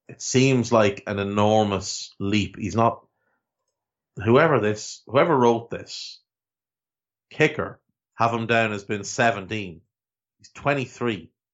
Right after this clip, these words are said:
Um, I don't like this move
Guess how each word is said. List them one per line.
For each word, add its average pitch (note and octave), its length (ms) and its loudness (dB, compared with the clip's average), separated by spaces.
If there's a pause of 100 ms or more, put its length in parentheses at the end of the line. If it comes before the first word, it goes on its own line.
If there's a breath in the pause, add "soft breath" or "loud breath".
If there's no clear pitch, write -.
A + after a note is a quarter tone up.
(1200)
Um, G#2 800 -2
I A#2+ 140 4
don't C3+ 300 0
like A2 280 0
this G2+ 240 -6
move G2 340 -6